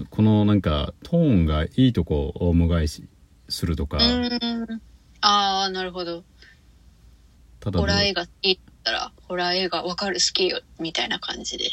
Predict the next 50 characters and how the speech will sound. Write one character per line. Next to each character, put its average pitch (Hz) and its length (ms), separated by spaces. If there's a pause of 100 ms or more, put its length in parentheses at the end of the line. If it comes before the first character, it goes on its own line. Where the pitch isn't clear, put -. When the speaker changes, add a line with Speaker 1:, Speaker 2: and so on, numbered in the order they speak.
(120)
Speaker 1:
こ - 140
の 104 200
ホ 139 120
ラ 151 160
ー 160 80
映 156 40
画 127 80
好 - 220
き 123 240
の 90 320
な 78 120
ん 78 80
か、 71 260 (240)
く - 80
だ 98 100
り 98 80
の 98 60
中 90 220
で、 73 240 (240)
ち - 80
ょ - 20
っ 135 40
と 87 160
会 - 200
話 95 100
が、 98 200 (180)
Speaker 2:
う 92 40
ん。 80 100
Speaker 1:
何？ 80 220 (280)
片 - 180
方 104 120
か 85 100
ら 82 60
の 73 60
話 95 240
が 92 80
あ - 20
る 78 60
わ 73 40
け 69 60
じ 71 60
ゃ 65 40
な 71 140
い？ 131 80 (840)
Speaker 2:
う 220 40
ん。 214 60
う - 20
ん、 165 220
う 160 60
ん。 - 60